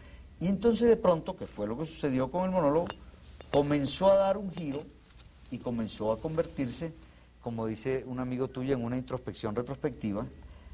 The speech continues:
y vino un, un desnudarse de este hombre y un reconocer cosas, Y,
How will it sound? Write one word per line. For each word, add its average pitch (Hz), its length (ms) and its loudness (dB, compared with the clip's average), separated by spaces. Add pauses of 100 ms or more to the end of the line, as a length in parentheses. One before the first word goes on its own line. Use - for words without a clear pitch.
(440)
y 160 320 2 (1080)
vino 117 440 6
un, 127 340 -4
un 113 260 0
desnudarse 127 720 2
de 120 100 -6
este 147 220 -8
hombre 131 400 -2 (320)
y 113 200 0
un 113 160 0
reconocer 123 640 0
cosas, 165 400 2 (1700)
Y, 135 100 0